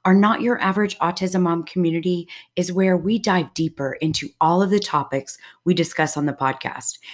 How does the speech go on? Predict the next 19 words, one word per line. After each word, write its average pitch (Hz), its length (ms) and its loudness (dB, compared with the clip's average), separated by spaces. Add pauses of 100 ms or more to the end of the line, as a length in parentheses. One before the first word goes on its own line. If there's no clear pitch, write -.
(160)
and 208 160 4
where 208 380 4
you 196 140 0
can 240 200 4
get 185 260 2
individual 156 500 0
help 143 380 -4 (340)
and 180 160 6
learn 180 280 6
coaching 185 500 -2
tools - 520 -14 (280)
that 170 120 -8
will 185 100 -2
make 190 360 0
your 180 280 2
life 151 400 0
better 131 480 -4
every 151 420 -4
day 123 420 -6